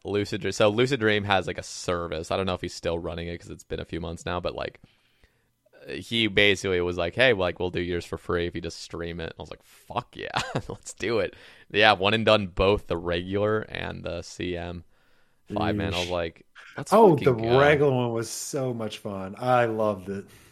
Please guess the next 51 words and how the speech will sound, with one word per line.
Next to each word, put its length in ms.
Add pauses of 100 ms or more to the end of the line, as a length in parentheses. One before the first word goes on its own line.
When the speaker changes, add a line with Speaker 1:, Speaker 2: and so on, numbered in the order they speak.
(340)
Speaker 1:
I 120
just 160
remember, 240
oh, 180
no, 140
no, 160
I, 80 (180)
I 100
can't 280
remember 340
if 100
we 80
one 220
and 120
done 220
it. 160 (280)
No, 140
I 80
think 180
we 100
did, 320
but 180
we 120
were 180
attempting 1040 (500)
the 140
five 460
man 380
before 520
Lucid 320
Dream 220
said 160
he'd 160
step 320
in 100
and 100
help. 300 (480)
Uh, 380 (100)
and 160
they 80
were 160
rough. 300
Like, 260
every 380
fucking 480
crab 420
rooms, 380
we 100
would 180
mess 460
up. 260